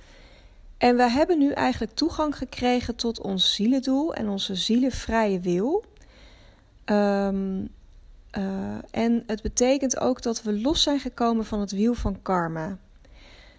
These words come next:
En dat is een heel belangrijk iets, want het betekent eigenlijk dat we de vrije keuze hebben gekregen om dat,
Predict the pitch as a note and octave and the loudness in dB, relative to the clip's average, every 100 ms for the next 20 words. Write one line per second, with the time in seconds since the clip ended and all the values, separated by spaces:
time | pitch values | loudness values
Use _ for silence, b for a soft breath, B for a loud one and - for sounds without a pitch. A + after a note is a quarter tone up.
0 | B B G#3+ B3+ C4 B3 G#3 C4 C#4 A#3+ | B B 2 2 2 0 2 4 4 4
1 | A3+ A3 A3 G3+ - G3+ - - F#3+ F#3+ | 2 2 0 -2 -2 -4 -2 -2 -2 -4
2 | G3 - G#3 A3 G#3 - G3+ - G3 - | -6 0 2 2 0 -2 -2 -4 -6 -6
3 | F#3 F#3+ F#3 F3+ F#3 F3+ G#3 G3+ A3+ G#3+ | -6 -2 -2 -2 -4 -6 -2 2 2 0
4 | G#3+ A#3 B3 A3 G#3 G3 - - F#3+ F#3+ | 0 0 0 -4 -6 -8 -10 -4 -2 -2
5 | - F#3+ F#3+ E3+ - - | -6 -4 -4 -6 -10 -16